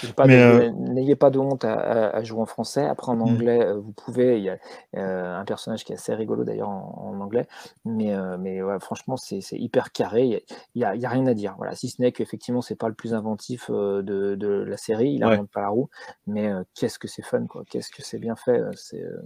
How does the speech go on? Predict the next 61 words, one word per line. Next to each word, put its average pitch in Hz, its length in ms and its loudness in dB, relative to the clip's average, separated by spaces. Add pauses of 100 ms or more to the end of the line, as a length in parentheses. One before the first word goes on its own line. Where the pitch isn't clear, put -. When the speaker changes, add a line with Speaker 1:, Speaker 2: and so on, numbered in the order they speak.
(320)
Speaker 2:
Ça, - 220 -12
Speaker 1:
ça - 320 2
Speaker 2:
ça, - 0 -
ça, 113 340 6
ça 117 280 8
reste 156 320 4
le, 107 160 0
moi, 123 160 4
ça 120 200 2
reste 139 280 4
le, 110 120 2
le, 107 240 2
le... 104 200 0
alors, 107 160 4
je 101 60 0
l'ai 117 40 4
pas 127 140 8
joué 117 240 6
parce - 180 -4
que - 80 -2
j'ai 107 100 0
toujours 110 200 -2
pas 117 80 4
Speaker 1:
Et - 20 -2
Speaker 2:
de - 40 -2
Speaker 1:
pour 143 80 6
le - 40 4
coup, 180 60 8
c'est 180 60 4
Speaker 2:
P - 40 4
S - 60 2
cinq. - 40 12
Speaker 1:
pas - 40 10
possible 156 240 6
de - 20 10
l'avoir 139 160 8
sur - 140 -2
P 127 80 2
S 113 80 2
quatre. - 260 -12 (220)
Speaker 2:
Voilà. 127 200 8 (300)
Et 120 40 2
ça - 180 10
reste 160 240 6
le 117 60 4
Speaker 3:
On - 20 -4
Speaker 2:
seul 165 260 6
Speaker 3:
est 151 60 10
d'accord, 151 240 10
Speaker 2:
jeu 156 60 6
Speaker 3:
hein. 104 120 -4
Speaker 2:
que, - 240 -6
ça 123 240 6
reste 135 220 4
le 120 80 0
seul 165 260 4
jeu 151 200 4
que 147 40 2
j'ai 120 140 2
vu 107 100 -4
tourner, 143 560 2